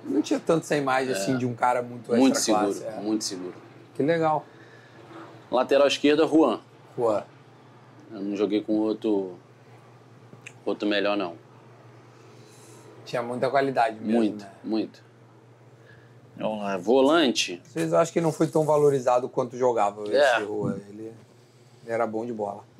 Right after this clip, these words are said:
Speaker 2: Cara, volante.
Speaker 1: Fazer um quatro quatro dois simples.
Speaker 2: Joguei
Speaker 1: Mas se quiser mudar o esquema,
Speaker 2: Não,
Speaker 1: né?
Speaker 2: não, não. Volante Maldonado.
Speaker 1: Ah, é?
Speaker 2: Joguei com ele no São Paulo.
Speaker 1: Muito bom.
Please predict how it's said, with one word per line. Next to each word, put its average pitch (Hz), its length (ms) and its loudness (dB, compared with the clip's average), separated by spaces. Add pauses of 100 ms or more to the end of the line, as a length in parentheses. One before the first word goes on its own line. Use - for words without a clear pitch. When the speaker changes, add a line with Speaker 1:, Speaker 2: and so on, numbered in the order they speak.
Speaker 2:
Cara, - 260 -12
volante. 113 840 -6 (1300)
Speaker 1:
Fazer 151 160 -6
um 180 80 -4
quatro 175 240 0
quatro 156 220 -2
dois 131 240 2
simples. - 640 -10 (220)
Speaker 2:
Joguei 110 180 -6
Speaker 1:
Mas - 140 2
se 107 60 4
quiser 165 220 4
mudar 156 200 4
o 143 40 2
esquema, - 360 2
Speaker 2:
Não, - 60 2
Speaker 1:
né? - 60 0
Speaker 2:
não, 202 80 0
não. 180 240 -4 (320)
Volante 110 380 -2
Maldonado. 127 600 2 (600)
Speaker 1:
Ah, 165 440 0 (1500)
é? - 40 -10
Speaker 2:
Joguei 98 160 -4
com 104 120 -4
ele 101 120 0
no 95 80 -8
São 92 220 -10
Paulo. 107 360 0 (1400)
Speaker 1:
Muito 156 400 4
bom. 123 280 2